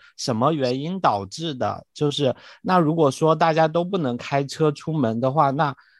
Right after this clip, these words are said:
Speaker 1: 现在上海还在运营，或者说还在载人的那些私家车，它是从哪来的，或者从哪出来的呢？
Speaker 2: 嗯，嗯，是，呃，其实是这样，就是前期，在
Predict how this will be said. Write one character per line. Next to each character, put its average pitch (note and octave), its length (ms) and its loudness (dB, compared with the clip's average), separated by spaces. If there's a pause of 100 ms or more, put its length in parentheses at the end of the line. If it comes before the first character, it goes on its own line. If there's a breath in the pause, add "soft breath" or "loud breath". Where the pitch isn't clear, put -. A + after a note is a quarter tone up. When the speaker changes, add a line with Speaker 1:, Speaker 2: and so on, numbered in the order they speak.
(140 soft breath)
Speaker 1:
现 F3+ 260 0
在 D3+ 340 4 (240)
上 E3 300 0
海 G#2+ 300 -8
还 G#2+ 200 -6
在 C#3+ 200 4
运 F3+ 360 0
营， G#2+ 220 -6
或 E3+ 160 0
者 C3 160 -4
说 C3+ 220 0
还 B2+ 180 -4
在 D#3 140 2
载 F3 280 -2
人 G#2+ 280 2
的 C#3 100 -2
那 D#3+ 160 -2
些 C#3 300 0 (260)
私 D#3 220 -8
家 D#3 180 4
车， D#3 260 -2
它 F3+ 200 -4
是 F#3 160 -4
从 C#3+ 240 0
哪 A2+ 260 -2 (520)
来 G#2+ 420 2
的， D3 120 2
或 G3 120 -2
者 E3 100 -4
从 C#3 240 -4
哪 C#3+ 140 0
出 A3+ 260 -2
来 C3+ 220 2
的 A2 100 0
呢？ G2+ 220 -6 (680)
Speaker 2:
嗯， A#3 300 -4
嗯， G3+ 180 0 (380 loud breath)
是， - 420 4 (380)
呃， F3+ 420 8
其 - 120 -6
实 A3 100 6
是 A#3 140 -4
这 B3 120 2
样， F#3+ 240 4
就 G#3+ 100 0
是 A#3+ 100 -4
前 E3+ 380 -4
期， G#3 440 4
在 G#3 340 2